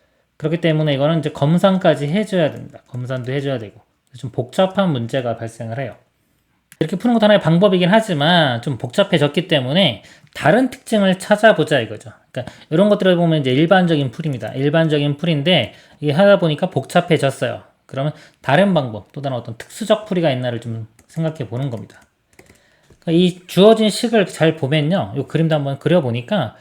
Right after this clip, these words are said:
특징이 좀 Y는 X 대칭 될 것 같은, 즉 두 함수가 역함수가 아닐까라고 좀 생각을 해봐야 돼요.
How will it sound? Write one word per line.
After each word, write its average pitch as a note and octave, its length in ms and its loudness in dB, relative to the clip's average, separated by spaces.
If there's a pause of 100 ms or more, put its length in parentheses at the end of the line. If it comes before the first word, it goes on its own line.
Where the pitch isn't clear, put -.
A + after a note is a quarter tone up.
(460)
특징이 A3 400 -2
좀 B3+ 260 -2 (240)
Y는 F3+ 460 4
X F#3 200 0
대칭 D#3 520 2
될 E3+ 120 2
것 C#3+ 100 -4
같은, A2+ 260 -6
즉 - 340 -8 (120)
두 E3+ 180 0
함수가 F#3+ 640 2 (380)
역함수가 G#3 1000 0
아닐까라고 D#3 720 0
좀 D3 260 -6 (160)
생각을 F#3 420 -2
해봐야 D#3 400 0
돼요. - 120 -20